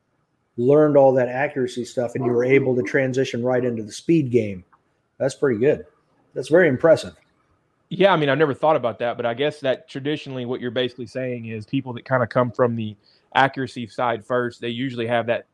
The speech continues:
Speaker 2: problem of getting that overdrive gear, right?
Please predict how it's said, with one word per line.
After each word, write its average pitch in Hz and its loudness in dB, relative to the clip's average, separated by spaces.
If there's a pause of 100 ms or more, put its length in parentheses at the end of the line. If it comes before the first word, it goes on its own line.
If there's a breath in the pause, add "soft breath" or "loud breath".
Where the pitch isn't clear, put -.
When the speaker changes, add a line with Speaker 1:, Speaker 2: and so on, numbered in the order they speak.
Speaker 2:
problem 123 -2
of 107 -12 (400)
getting 123 -6
that 117 -2
overdrive 113 -2
gear, 104 -6 (160)
right? 117 -2